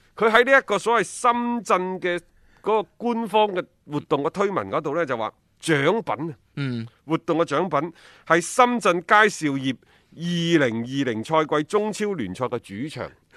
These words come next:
Speaker 2: 套票。
Speaker 1: 套票。
Speaker 2: <laughs> 你何來中超聯賽嘅資格？
Speaker 1: 佢淨係打錯咗一個字。
Speaker 2: 係。
Speaker 1: 你就話二零二零年中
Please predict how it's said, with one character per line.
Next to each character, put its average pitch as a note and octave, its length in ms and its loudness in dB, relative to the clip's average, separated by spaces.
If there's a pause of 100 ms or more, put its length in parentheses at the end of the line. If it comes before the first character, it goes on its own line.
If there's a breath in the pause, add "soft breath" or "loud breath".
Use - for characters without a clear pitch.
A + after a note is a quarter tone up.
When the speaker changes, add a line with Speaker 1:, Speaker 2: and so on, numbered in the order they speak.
(200 loud breath)
Speaker 2:
套 C#3+ 200 -2
票。 E3+ 300 -2
Speaker 1:
套 C3 180 0
票。 G#2 220 -8 (640 loud breath)
Speaker 2:
<laughs> F#3 480 -4
你 E3 220 -2
何 A#2+ 220 -2
來 A#2 140 0
中 E3+ 200 -4
超 F#3 180 0
聯 A#2 240 -6
賽 A2 80 -18 (100)
嘅 C#3 160 -2
資 D#3 220 -12
格？ G#3+ 100 4
Speaker 1:
佢 A#3+ 60 6
淨 G3 160 4
係 F3+ 40 2
打 E3 220 4
錯 E3 200 2
咗 E3+ 100 0
一 G3 40 -4
個 D3 120 -4
字。 A2 240 -12 (160)
Speaker 2:
係。 C#3+ 300 4 (460 soft breath)
Speaker 1:
你 D#3+ 60 -4
就 G3+ 240 4
話 A#3 120 6
二 G#3 40 6
零 E3+ 380 0
二 C#3+ 260 0
零 B2+ 100 -2
年 B2+ 180 -6
中 C4+ 300 2